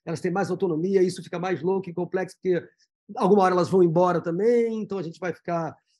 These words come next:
é, morando separado, não vai. É, tem, tem uma série de, é, engenhos nisso, é, inclusive esse arquitetônico, que é, é, o espaço mesmo,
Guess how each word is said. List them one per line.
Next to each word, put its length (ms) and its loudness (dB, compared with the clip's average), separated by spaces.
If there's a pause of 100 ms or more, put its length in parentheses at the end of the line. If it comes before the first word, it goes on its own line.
é, 480 -6
morando 280 -2
separado, 600 -2
não 200 0
vai. 640 -2 (240)
É, 320 -4
tem, 220 -6
tem 120 -4
uma 80 4
série 520 2
de, 580 -2 (280)
é, 300 -2
engenhos 840 4
nisso, 500 -4 (300)
é, 180 -4
inclusive 600 0
esse 140 -4
arquitetônico, 840 -4
que 120 -6
é, 360 -2 (380)
é, 520 -8
o 60 -10
espaço 440 -2
mesmo, 720 2